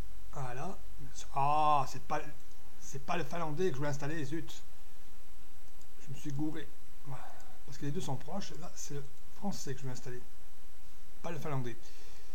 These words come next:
Euh, on va voir si Firefox, la traduction est installée ou pas. Apparemment pas. Non, il n'y a pas de traduction installée. Ça, c'est le manque de l'outil dit, euh, Manjaro Setting Manager,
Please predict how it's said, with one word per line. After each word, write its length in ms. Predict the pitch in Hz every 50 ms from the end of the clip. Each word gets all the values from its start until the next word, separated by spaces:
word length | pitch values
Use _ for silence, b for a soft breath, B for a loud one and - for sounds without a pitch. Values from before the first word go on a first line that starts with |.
| B B B B B B - - - - - - - - B B B B B B B -
Euh, 500 | 156 151 151 151 147 147 143 143 143 143 147
on 40 |
va 60 | 151 156
voir 120 | 156 143
si 140 | 139 - 139
Firefox, 640 | - 175 170 160 143 - - 180 170 147 - - -
la 80 | 143
traduction 340 | 143 156 151 139 143 - 151
est 100 | 143 135
installée 340 | 139 135 - - 156 175 214
ou 80 | 240 202
pas. 280 | - - 220 233 226 - - - - - - - - - - - - - - - - - - - - -
Apparemment 800 | 180 175 147 - - 175 165 156 156 156 143 139 135 123 120 - -
pas. 340 | - 120 117 131 - - - - - - - - - - - - - - - - - - - - - - - - - - - - - - - - - - - - - - - - - - - - - 147
Non, 220 | 139 131 131 - - - - -
il 60 | 147
n'y 60 | 143
a 40 | 139
pas 240 | 139 - - 220 226
de 60 | 214
traduction 340 | 196 190 180 165 143 139 160
installée. 400 | 143 139 139 131 117 120 151 175 - - - - - - - - - -
Ça, 160 | - - 165 143
c'est 140 | - 160
le 140 | 147 143 139
manque 380 | 139 147 156 156 147 139 - 139
de 60 | 143
l'outil 280 | 147 151 139 - - 165
dit, 340 | 143 139 160 165 160 143 127
euh, 100 | 123 123 127 127 127 127 127 - - - -
Manjaro 420 | 156 156 143 151 160 151 156 156
Setting 260 | 139 - 143 151 143 131
Manager, 460 | 135 135 127 127 123 - 156 165 -